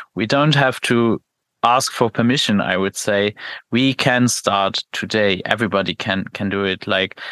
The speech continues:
with, and there are so many great ideas out there, and, and it's a great opportunity also to get to know what is happening worldwide. There are so many great initiatives that are happening, and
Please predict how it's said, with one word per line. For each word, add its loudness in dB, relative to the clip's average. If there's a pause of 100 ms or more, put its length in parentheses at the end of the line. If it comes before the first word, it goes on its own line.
(200)
with, 0 (400)
and 4
there 6
are 4
so 0
many 4
great 2
ideas 2
out 2
there, 0
and, 2 (280)
and 0
it's -2
a 0
great 2
opportunity 2
also 2
to -2
get 0
to 0
know 4
what 4
is 0
happening 2
worldwide. 4
There 4
are 4
so 0
many 2 (640)
great 2
initiatives 2
that -2
are 2
happening, 2
and 4